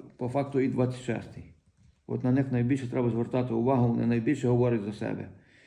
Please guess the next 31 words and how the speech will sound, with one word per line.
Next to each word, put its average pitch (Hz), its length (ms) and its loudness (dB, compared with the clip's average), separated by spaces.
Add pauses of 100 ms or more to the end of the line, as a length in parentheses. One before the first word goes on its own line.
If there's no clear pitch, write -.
(240)
Яка 123 300 2
користь, 156 360 0
браття 143 360 2
мої, 131 300 0
коли 139 300 2
хто 131 220 -2
говорить, 135 460 2 (380)
що - 220 -2
має 123 360 4
віру, 143 460 4
але 127 220 2
діл 135 280 4
немає? 123 520 4
Чи 123 200 2
може 139 340 2
спасти 131 480 2
його 123 240 6
віра? 131 380 6 (640)
Тобто, 143 520 0 (460)
то, 151 120 0
що 147 140 -2
я 143 80 4
вам 131 160 2
казав 131 280 2
на 127 120 2
початку. 117 500 0
Прийшли, 160 560 4 (500)
почули, 165 540 4 (180)
що 131 240 -2
маємо 123 460 4
віру, 175 580 6